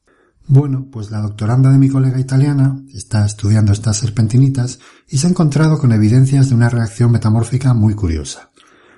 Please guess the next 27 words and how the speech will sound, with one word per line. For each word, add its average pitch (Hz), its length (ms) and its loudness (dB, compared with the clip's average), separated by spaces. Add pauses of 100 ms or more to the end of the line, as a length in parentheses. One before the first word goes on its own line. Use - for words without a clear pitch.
(140)
Resulta 131 500 0
que 110 80 -2
la 92 60 0
serpentina 110 760 -2 (300)
reacciona 135 540 0
con 98 120 -2
el 90 120 -2
C 120 180 0
O 123 60 2
dos 139 260 -4 (300)
para 98 180 0
dar 131 240 -2
carbonato 90 500 -2
magnésico, 98 560 -2
llamado 90 360 -6
magnesita, 113 680 -2 (300)
además 139 340 2
de 113 100 -2
cuarzo 147 520 -4
y 101 140 -2
agua. 78 380 -10 (680)
Han 107 200 -2
visto 120 380 -4
pequeñas 107 420 -4
venas 113 260 -2
de 107 80 -6
carbonato 117 600 0